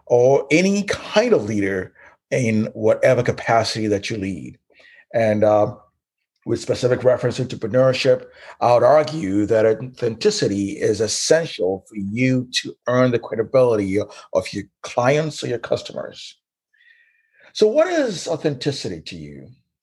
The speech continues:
This is probably a rhetorical question that can only be answered over time. But it is still an important one that I want us to think about. It, I think it merits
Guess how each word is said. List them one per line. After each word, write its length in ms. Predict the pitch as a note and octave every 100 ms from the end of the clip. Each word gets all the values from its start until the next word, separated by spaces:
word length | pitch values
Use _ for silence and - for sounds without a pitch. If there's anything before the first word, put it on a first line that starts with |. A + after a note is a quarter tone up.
| _
This 180 | D#3 G#3
is 120 | C#3
probably 540 | - C#3+ C#3 B2+ B2+
a 60 | A#2+
rhetorical 380 | G#2 - - -
question 680 | C#3 C3 - G2 F2 F#2+ _ - - -
that 300 | A#2+ A#2+ -
can 140 | A#2
only 520 | A#2 A#2 A#2+ A#2 A#2 _ _ -
be 160 | D3 A#2
answered 440 | A#2+ A#2+ G2+ B2+
over 180 | A2 G#2
time. 560 | - B2+ A2 D#2 C#2+ - _ _ _ _ _ _ _ _ _ _ _ _ _ -
But 140 | - A#3+
it 80 | B3
is 80 |
still 180 | - G#4+
an 60 | E4
important 480 | E3 - E3 E3 B2
one 220 | A#2 A2+
that 180 | A2+ G#2+
I 180 | G#2
want 260 | G#2 G#2+ A2+
us 120 | G#2+
to 100 | -
think 320 | G2+ - G#2
about. 420 | G2 F2 D#2+ D#2+ G#2+
It, 120 | A#2+
I 100 | A2
think 180 | D#3+ C3+
it 60 |
merits 500 | B2 C#3 C#3 C3+ -